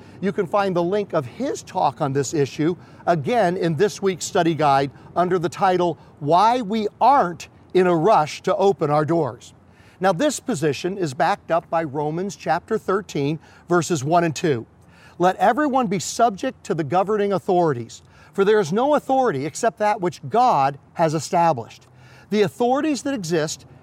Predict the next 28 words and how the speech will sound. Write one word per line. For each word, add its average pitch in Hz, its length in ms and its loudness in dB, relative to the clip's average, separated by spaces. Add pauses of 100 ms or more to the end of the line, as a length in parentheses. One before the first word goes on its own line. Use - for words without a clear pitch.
have 214 180 2
been 208 120 0
established 202 720 -4
by 185 160 2
God. 165 440 0 (500)
Consequently, 214 800 0 (200)
whoever 214 360 2
rebels 196 540 2
against 254 320 -4
the 269 100 -2
authority 160 580 0 (380)
is 202 220 2
rebelling 190 580 2
against 170 380 -4
what 160 200 -4
God 160 520 2
has 160 200 0
instituted, 151 640 -2 (460)
and 190 180 2
those 226 280 2
who 190 160 -4
do 269 320 -6
so 151 480 0 (260)
will 180 200 2
bring 165 300 -2
judgment 147 640 -4
on 151 240 0
themselves." 147 680 -2